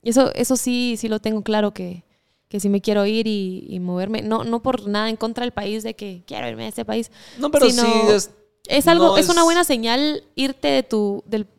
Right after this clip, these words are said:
Speaker 1: del lugar donde naciste cuando es por tu carrera. Como que siento que es algo, es algo lindo y que después se lo puedes regresar al país.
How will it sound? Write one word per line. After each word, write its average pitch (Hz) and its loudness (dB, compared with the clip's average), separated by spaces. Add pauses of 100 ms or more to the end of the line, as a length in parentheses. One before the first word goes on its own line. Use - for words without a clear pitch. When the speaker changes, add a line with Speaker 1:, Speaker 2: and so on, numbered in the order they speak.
Speaker 1:
del 214 -2
lugar 196 2
donde 254 -4
naciste 240 -10 (760)
cuando 202 2
es - -6
por 240 4
tu 254 -2
carrera. 202 -4 (680)
Como 214 -4
que 202 -6
siento 220 -4
que 226 -4
es 220 -4
algo, 233 -2
es 220 -4
algo 220 2
lindo 240 0
y 247 2
que 220 -2
después 202 -4
se 220 0
lo 220 0
puedes 190 -4
regresar 208 -4
al 208 -2
país. 214 -6